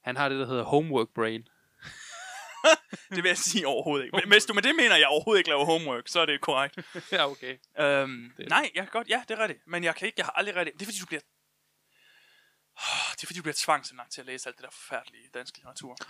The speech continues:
Speaker 1: Okay, så
Speaker 2: Som
Speaker 1: hvis
Speaker 2: bare
Speaker 1: du,
Speaker 2: er dårligt.
Speaker 1: hvis du var dansklærer,
Speaker 2: Ja.
Speaker 1: hvad, hvad ville du så få dem til at læse?
Speaker 2: Skal det være dansk?
Speaker 1: Du er dansklærer. Rasmus, vi har ansat dig, fordi du er dansklærer her, så
Speaker 2: Jeg tror, jeg vil
Speaker 1: hvorfor
Speaker 2: være
Speaker 1: sidder du, øh,
Speaker 2: <laughs> Jeg tror, jeg vil være engelsk
Speaker 1: Skal det
Speaker 2: lærer.
Speaker 1: være dansk?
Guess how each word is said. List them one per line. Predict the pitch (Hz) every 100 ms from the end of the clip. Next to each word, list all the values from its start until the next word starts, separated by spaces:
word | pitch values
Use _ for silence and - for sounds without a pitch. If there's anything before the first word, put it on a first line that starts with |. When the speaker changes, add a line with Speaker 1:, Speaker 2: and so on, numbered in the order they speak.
| -
Speaker 1:
Okay, | 160
så | 151
Speaker 2:
Som | 170
Speaker 1:
hvis | 151
Speaker 2:
bare | 208 185
Speaker 1:
du, |
Speaker 2:
er | 208
dårligt. | - 151 175 131 -
Speaker 1:
hvis | 156
du | 214
var | 202
dansklærer, | 151 151 - 101 _ _ _
Speaker 2:
Ja. | - 120 _ _
Speaker 1:
hvad, | 120 131 131 117 98
hvad | 113
ville | 120
du | 113
så | 123
få | -
dem | 110
til | 104
at | 107
læse? | 110 - _ _ _ _ _ _ _ - _ _ _ _ _ -
Speaker 2:
Skal | 185
det | 233
være | 139
dansk? | 160 175 - - _ _ _ _ _ _
Speaker 1:
Du |
er | 190
dansklærer. | 220 220 - 139 139 _ _ _ _ _ _ - _ _ _ _ _ 123
Rasmus, | 151 156 -
vi | 151
har |
ansat | 175 202 180
dig, | 147
fordi | 147
du | 160
er | 139
dansklærer | 151 151 131 117 117
her, | 110
så | - 127
Speaker 2:
Jeg |
tror, | 120
jeg | 131
vil | 151
Speaker 1:
hvorfor | 135
Speaker 2:
være | 135
Speaker 1:
sidder | 131 151
du, | 123 117 107
øh, |
Speaker 2:
<laughs> | 104 - - 302 -
Jeg | 359
tror, | 403 370
jeg | 330
vil |
være | 320 311 302
engelsk | 370 330
Speaker 1:
Skal | 180
det |
Speaker 2:
lærer. | 175 156
Speaker 1:
være | 143
dansk? | 160 147